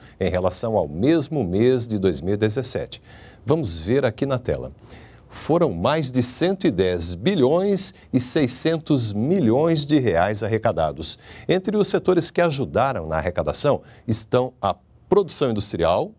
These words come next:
vamos ver aqui, que cresceu quase dois por cento. A venda de bens que incidem sobre o consumo, com quatro vírgula dois por cento.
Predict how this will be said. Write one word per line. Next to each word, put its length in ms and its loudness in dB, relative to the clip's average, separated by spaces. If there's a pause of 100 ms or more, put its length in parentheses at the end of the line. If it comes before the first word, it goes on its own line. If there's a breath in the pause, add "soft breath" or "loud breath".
(160)
vamos 220 -6
ver 100 -2
aqui, 180 -2
que 140 -8
cresceu 400 -2 (320 loud breath)
quase 500 0
dois 460 0
por 220 -2
cento. 580 -4 (320 loud breath)
A 80 2
venda 400 0
de 100 -6
bens 440 -2
que 100 -4
incidem 400 -2
sobre 300 0
o 20 -20
consumo, 580 -2 (200 loud breath)
com 160 0
quatro 580 0
vírgula 420 0
dois 480 0
por 160 -4
cento. 540 -2